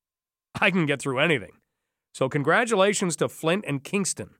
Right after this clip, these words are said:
for still doing what they're doing right now and for handling things the way they are right now. Because back in ninety-five, ninety-six, there was no tank nation. There was no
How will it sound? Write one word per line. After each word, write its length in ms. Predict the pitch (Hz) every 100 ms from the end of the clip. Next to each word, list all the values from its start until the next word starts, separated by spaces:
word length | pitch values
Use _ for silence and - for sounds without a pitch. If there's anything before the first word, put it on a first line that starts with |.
| _ _ _ -
for 120 | 143
still 280 | - 175 196
doing 340 | 147 185 185
what 160 | 170 127
they're 160 | 156
doing 540 | 165 117 175 160 110 104 _ _ _ -
right 280 | 113 160 143
now 440 | 151 139 87 90 _ _
and 180 | 120 135
for 100 | 131
handling 500 | 113 175 190 156 127
things 420 | 143 127 117 117 - _ -
the 80 | 123
way 160 | 143
they 120 | 135
are 280 | 131 208 185
right 200 | 139 117
now. 360 | 98 98 82 - _ _
Because 220 | - 107 104
back 200 | 170 202
in 80 |
ninety-five, 520 | 180 185 165 175 175 160
ninety-six, 580 | 160 143 - 214 - - - _ -
there 140 | 165
was 280 | 160 220 151
no 180 | 156 127
tank 500 | - - 170 165 117
nation. 600 | 127 151 123 101 90 - _ _ _
There 100 | -
was 220 | 156 185 147
no 300 | 170 151